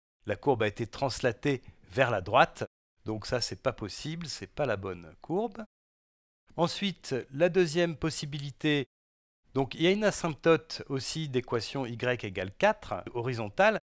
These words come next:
mais c'est une asymptote en plus l'infini, du coup cette courbe-là ne peut pas être la nôtre non plus. Alors celle-ci semble être bonne, on a bien l'asymptote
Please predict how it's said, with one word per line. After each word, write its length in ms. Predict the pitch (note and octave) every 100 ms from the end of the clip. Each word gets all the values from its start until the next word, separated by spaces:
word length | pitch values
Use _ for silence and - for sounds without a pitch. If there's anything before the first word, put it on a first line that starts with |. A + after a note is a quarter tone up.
| _ _ -
mais 100 | B2+
c'est 240 | C#3+ -
une 120 | D3+
asymptote 480 | C3 C#3 B2 D#3 -
en 80 | G2+
plus 320 | - E3 -
l'infini, 460 | A#2+ - G2+ C3 D#3
du 140 | A#2+
coup 300 | - C#3 G#3
cette 280 | - - A2
courbe-là 580 | - C3+ G2+ G2 B2 -
ne 120 | B2 G#2+
peut 160 | -
pas 220 | - B2+
être 240 | C3 B2+ A#2
la 140 | F#2+
nôtre 320 | A2 B2 -
non 100 | G2+
plus. 380 | G2 - - - _ _ _ _ _ _ _ _ _ _ _ _ _ -
Alors 220 | B2+ A#2+
celle-ci 460 | - F#3 D#3+ - F3+
semble 360 | - C3+ A#2+
être 280 | A#2 - F#2
bonne, 360 | F2+ D#3+ G#3+ A3+
on 160 | D3+
a 200 | A2 G2
bien 300 | F2+ G#2 D3
l'asymptote 800 | B2 B2 - A#2+ - C3 B2 -